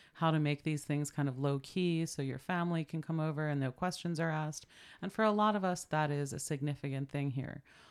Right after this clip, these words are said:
Also, your expression and having a space that people walk into, and in that space, they're like, "Oh, it feels really good to be here." Or you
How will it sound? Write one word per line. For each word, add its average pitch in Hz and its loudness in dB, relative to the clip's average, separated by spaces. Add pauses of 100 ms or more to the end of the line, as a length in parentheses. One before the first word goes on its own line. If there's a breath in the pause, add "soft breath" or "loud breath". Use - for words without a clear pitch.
(260 loud breath)
Also, 147 0 (440 soft breath)
your 170 4
expression 147 -2
and 143 -2
having 151 0
a 143 -2
space 151 -4
that 139 -6
people 147 0
walk 131 0
into, 202 0
and 143 2
in 147 2
that 143 2
space, 135 -4
they're 135 -2
like, 127 -6
"Oh, 143 0 (640 soft breath)
it 160 -4
feels 143 0
really 151 2
good 131 0
to - -10
be 143 -4
here." 131 -8 (460 loud breath)
Or 143 2
you 143 0